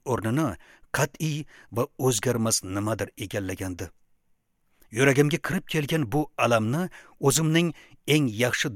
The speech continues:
do'stim sifatida qarshi oldim. Xudo menga g'amxo'rlik qiladi degan har qanday fikrni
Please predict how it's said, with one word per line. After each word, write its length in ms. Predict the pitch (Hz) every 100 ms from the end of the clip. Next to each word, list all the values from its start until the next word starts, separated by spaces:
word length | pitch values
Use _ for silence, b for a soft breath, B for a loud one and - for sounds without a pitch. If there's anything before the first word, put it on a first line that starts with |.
| 92
do'stim 360 | 113 - 131
sifatida 540 | 110 - 98 92 95 92 - _ _ _
qarshi 320 | 92 85 -
oldim. 340 | 104 82 95 87 _ _ _ _ _ _ _ _ _ _
Xudo 260 | - 135 165
menga 360 | 160 147 151 151
g'amxo'rlik 600 | 120 131 - 143 143 139 -
qiladi 360 | 147 156 135 139 B B B -
degan 320 | 110 127 127 -
har 160 | 135
qanday 360 | 143 127 120 113
fikrni 440 | 101 - 104 123